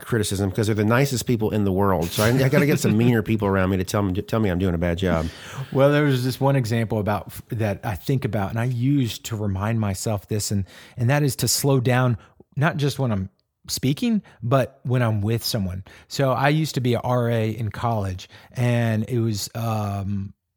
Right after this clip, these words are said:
Speaker 2: first weekend, all the new freshmen were coming in. So all the new parents were arriving. All these nervous freshmen were unloading all their stuff with their parents in the room. And as a R A, my job was to walk around,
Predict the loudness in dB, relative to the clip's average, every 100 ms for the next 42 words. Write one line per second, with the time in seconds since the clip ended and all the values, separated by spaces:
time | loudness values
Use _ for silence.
0 | _ 0 2 2 0 0 0 0 -2 _
1 | -2 0 2 2 0 0 -2 -2 -2 -2
2 | -2 -2 0 0 -2 -6 -14 -16 -4 0
3 | 0 2 0 0 0 -2 -2 -2 0 2
4 | 2 2 0 0 -2 -2 0 -2 -2 -2
5 | -2 -2 0 0 0 0 0 0 0 0
6 | -2 -2 0 0 -2 -2 -2 -2 -2 0
7 | 0 2 0 -4 -14 -20 -18 -2 2 4
8 | 2 2 -2 _ -2 0 0 2 2 4
9 | 4 2 0 2 2 2 0 0 -2 -4
10 | -2 0 -2 -4 -18 -20 -10 -2 0 2
11 | 2 2 2 0